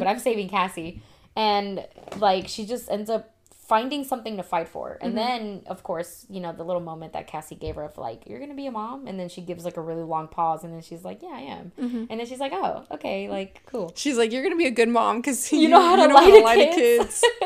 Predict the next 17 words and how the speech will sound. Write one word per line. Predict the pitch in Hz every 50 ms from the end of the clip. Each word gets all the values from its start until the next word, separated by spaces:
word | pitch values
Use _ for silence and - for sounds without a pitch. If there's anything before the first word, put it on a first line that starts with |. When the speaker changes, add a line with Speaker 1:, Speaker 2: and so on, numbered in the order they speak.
| 466 -
Speaker 2:
kids." | - 392 403 -
Speaker 1:
<laughs> | - - -
Speaker 2:
I | 214
was | 220 196
like, | 220 240
Speaker 1:
It's | 214 208
very | 208 190 196 -
Speaker 2:
"Slay." | - -
Speaker 1:
sweet. | - 170 165 170 - _ _
Speaker 2:
One | - 214 226 247 277 330
thing, | - - - 254 240 233 226 220 220 214 - - -
uh, | 180 190 190 185 180 -
I | - 208 208
do | 202 - 226 220
give | 196 - 220 214
this | 214 208 208 -
movie | 220 208 202 208 214 208 190 180 175 180 -